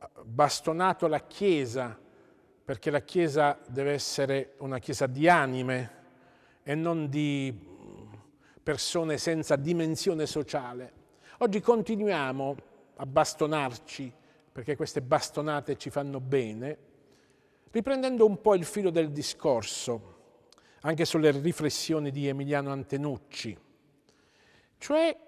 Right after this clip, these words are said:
Gesù nel Vangelo dice: "Io vi ho chiamati amici". Gesù ci chiama amici.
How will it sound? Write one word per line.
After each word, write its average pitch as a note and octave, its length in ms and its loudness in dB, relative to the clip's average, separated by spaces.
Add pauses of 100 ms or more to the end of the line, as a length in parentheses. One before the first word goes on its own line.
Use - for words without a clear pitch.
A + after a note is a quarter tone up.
(240)
Gesù F#3 340 2
nel D#3 180 -2
Vangelo C#3+ 840 -2
dice: F3+ 760 -6
"Io E4 500 0
vi E3 160 0
ho - 100 0
chiamati A#2+ 720 -6 (200)
amici". A2 540 -8 (600)
Gesù E4+ 240 0
ci D#3+ 160 -8
chiama B2 240 -4
amici. D3 500 -6